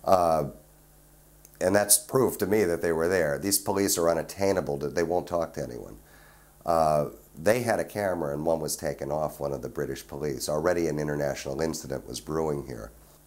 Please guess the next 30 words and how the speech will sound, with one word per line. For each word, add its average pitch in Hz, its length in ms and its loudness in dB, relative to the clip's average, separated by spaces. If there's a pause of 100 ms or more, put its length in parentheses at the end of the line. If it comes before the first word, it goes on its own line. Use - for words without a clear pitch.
(140)
Our 98 100 4
wing 113 220 2
commander, 92 400 2
Gordon 85 400 0
Williams, 101 560 -4 (840)
who, 87 500 2
uh, 73 520 2 (600)
was 87 200 2
at 87 120 6
a 85 60 2
party, 90 440 2
I 80 60 4
believe, 76 340 -2
that 73 240 -2
night 71 360 0 (460)
for 78 120 -8
the 82 120 -2
wing, 73 440 0 (600)
arrived 87 420 2
on 85 160 2
site 85 320 0
with 78 140 -10
other 78 180 -4
senior 80 340 -2
people. 87 440 -6
There 82 120 -2
were 85 220 2
British 87 380 0
military 82 560 -2
present. 78 540 -4